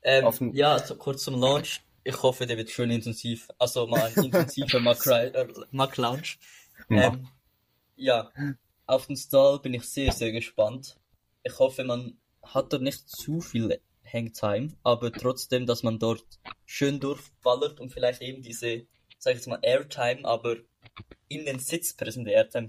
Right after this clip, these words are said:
Speaker 1: bekommt, weil man kann sich vorstellen, es ist ein Airtime Hill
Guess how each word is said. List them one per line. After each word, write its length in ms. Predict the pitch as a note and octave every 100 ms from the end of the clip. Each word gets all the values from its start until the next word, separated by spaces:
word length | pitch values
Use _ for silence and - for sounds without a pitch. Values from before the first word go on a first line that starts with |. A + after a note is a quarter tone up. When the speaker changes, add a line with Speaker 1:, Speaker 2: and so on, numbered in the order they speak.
| -
Speaker 1:
bekommt, 400 | A2+ A#2 D3 - _ - _ _ _
weil 460 | B2 A#2 A#2+ B2+ - _ _ _
man 120 | C3
kann 140 | B2+ C3+
sich 120 | -
vorstellen, 540 | - C#3 - D3 C#3
es 140 | B2+ B2
ist 180 | B2+ -
ein 300 | A#2 A2+ -
Airtime 440 | B2 C3+ - C#3
Hill 300 | C3 C3+ C3+